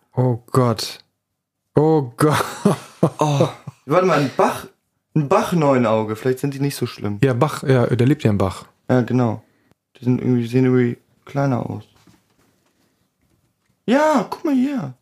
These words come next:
Speaker 2: Hier, schau, die haben nicht so scharfe Zähne wie die anderen.
Speaker 1: Aber sieht auch eklig aus.
Speaker 2: Der sieht trotzdem, das sieht aus wie ein Wels, der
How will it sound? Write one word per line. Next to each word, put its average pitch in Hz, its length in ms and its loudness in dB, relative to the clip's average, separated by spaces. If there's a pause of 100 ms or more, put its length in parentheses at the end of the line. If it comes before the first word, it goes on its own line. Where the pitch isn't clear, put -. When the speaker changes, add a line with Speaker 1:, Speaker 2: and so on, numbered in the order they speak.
(140)
Speaker 2:
Hier, 262 260 2
schau, 220 260 2
die 208 120 0
haben 208 120 2
nicht 220 160 0
so 185 80 2
scharfe 123 340 0
Zähne 117 300 -2
wie 107 60 -2
die 107 100 -2
anderen. 98 400 -6 (100)
Speaker 1:
Aber 110 420 0
sieht 117 160 4
auch 139 160 2
eklig 104 300 0
aus. 98 200 -4 (140)
Speaker 2:
Der 131 160 4
sieht 120 160 -6
trotzdem, 117 380 -8
das 110 140 -12
sieht - 100 -8
aus 127 220 0 (220)
wie 120 120 -6
ein 113 260 0
Wels, 135 360 2
der 120 340 2